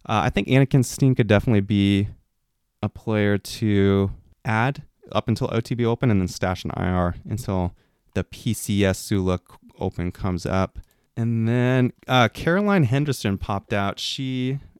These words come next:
is a newer player. She got twenty-sixth in one Silver Series last year.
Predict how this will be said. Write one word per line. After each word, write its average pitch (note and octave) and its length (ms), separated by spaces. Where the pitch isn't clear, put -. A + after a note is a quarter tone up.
is - 140
a A#2 40
newer C#3+ 340
player. C#3+ 440
She - 140
got B2 260
twenty-sixth - 1160
in G2+ 300
one G#2+ 220
Silver B2+ 440
Series D#3 420
last C#3+ 200
year. D3 100